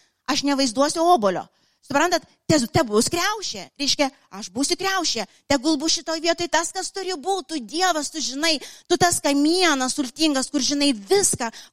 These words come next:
ko reikia, iki mažiausios detalės, iki mažiausios smulkmenos. Bažnyčia, ar taip yra? Taip yra.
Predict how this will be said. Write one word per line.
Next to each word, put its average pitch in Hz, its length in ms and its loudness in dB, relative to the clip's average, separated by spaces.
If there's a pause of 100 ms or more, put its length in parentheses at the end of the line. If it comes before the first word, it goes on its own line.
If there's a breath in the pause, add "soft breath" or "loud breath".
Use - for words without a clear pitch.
ko 311 80 6
reikia, 320 480 2
iki 330 160 2
mažiausios 311 760 0
detalės, 311 680 2
iki 320 160 -2
mažiausios 302 720 0
smulkmenos. 294 560 0
Bažnyčia, 302 400 0
ar 285 80 -8
taip 311 160 -6
yra? 302 240 2 (960)
Taip 415 300 2
yra. 381 180 0